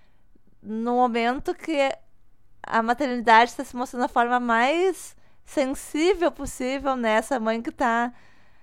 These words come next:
ali no início da maternidade, com dificuldades, a gente tem colegas que acolhem essas mães de forma tão especial que a gente tem que homo-,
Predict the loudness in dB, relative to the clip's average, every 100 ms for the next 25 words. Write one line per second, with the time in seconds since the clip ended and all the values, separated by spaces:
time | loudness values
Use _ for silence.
0 | -8 -2 0 2 2 2 0 -4 -12 -20
1 | -20 -8 0 2 2 2 2 0 -4 -2
2 | 0 0 -6 2 4 4 2 0 0 0
3 | 2 2 4 4 2 -6 -8 -8 -6 -8
4 | -6 -4 2 4 4 2 -2 -4 -4 -4
5 | -6 -4 -2 0 0 0 -2 -6 -8 -4
6 | -4 -2 2 2 2 -4 -4 -8 -6 -2
7 | -2 -2 -6 -10 -20 -20 -20 -20 -20 -10
8 | -6 0 0 0 -4 -6 -2 2 2 2
9 | 0 -6 -6 -8 -10 -14 -20 -8 -4 -4
10 | -2 0 2 0 -4 -8 -8 -6 -6 -4
11 | -6 -8